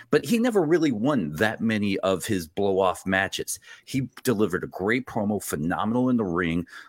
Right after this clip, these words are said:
a, a guy that people leaned on, and he helped get them over. And that's what I see Eddie Kingston as, that guy that might lose a majority of his matches. They'll give him one big one here and there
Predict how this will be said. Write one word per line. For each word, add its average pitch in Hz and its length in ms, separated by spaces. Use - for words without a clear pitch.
a, 92 320
a 98 120
guy 107 320
that 110 200
people 107 360
leaned 110 340
on, 85 400
and 90 180
he 117 200
helped 107 240
get 92 160
them 95 180
over. 95 380
And 117 120
that's 143 240
what 120 100
I 110 60
see 92 240
Eddie 80 160
Kingston 104 480
as, 73 240
that 127 220
guy 127 160
that 107 180
might 120 300
lose 120 340
a 104 40
majority 104 520
of 101 80
his 90 140
matches. 87 460
They'll 92 140
give 101 200
him 98 180
one 107 200
big 104 220
one 101 180
here 110 260
and 101 180
there 92 300